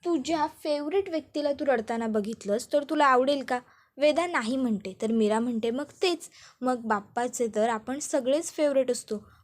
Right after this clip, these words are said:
मग आपण जर सगळे रडत असू ना तर त्यांनासुद्धा दुःख होईल, म्हणून न रडता आनंदाने हसत हसत त्यांना निरोप द्यायचा. ते दुःखी झालेले तुला आवडेल का?" त्यावर वेदा म्हणते, "नाही." मग लगेचच आता मीरा तिचे डोळे पुसते आणि म्हणते, "मग आता रडायचं नाही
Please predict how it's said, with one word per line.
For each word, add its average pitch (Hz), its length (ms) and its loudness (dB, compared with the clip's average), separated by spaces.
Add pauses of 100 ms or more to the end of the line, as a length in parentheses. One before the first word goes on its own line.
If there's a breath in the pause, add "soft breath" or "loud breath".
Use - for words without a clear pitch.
मग 220 240 -2
आपण 254 300 -6
जर 277 100 0
सगळे 269 360 0
रडत 233 300 -2
असू 262 220 -4
ना 240 260 -2
तर 330 80 -2
त्यांनासुद्धा 294 600 -2
दुःख 330 300 -2
होईल, 247 240 4 (400 soft breath)
म्हणून 247 300 0 (320 soft breath)
न 247 120 0 (120)
रडता 233 420 0 (300 loud breath)
आनंदाने 294 600 2
हसत 254 340 -8
हसत 330 320 -4
त्यांना 339 200 0
निरोप 254 280 2
द्यायचा. 202 340 0 (360 soft breath)
ते 285 40 -4
दुःखी 269 340 0
झालेले 269 340 2
तुला 262 240 2
आवडेल 233 320 4
का?" 220 180 -2 (360 soft breath)
त्यावर 311 240 6
वेदा 302 300 4
म्हणते, 320 300 -4
"नाही." 254 340 0 (360)
मग 226 200 2
लगेचच 214 680 0
आता 233 260 -2 (320 loud breath)
मीरा 233 240 4
तिचे 240 260 -2
डोळे 214 280 4
पुसते 254 400 0
आणि 262 220 -2
म्हणते, 247 340 -4
"मग 247 200 -2
आता 233 240 0
रडायचं 220 500 -2
नाही 247 260 -4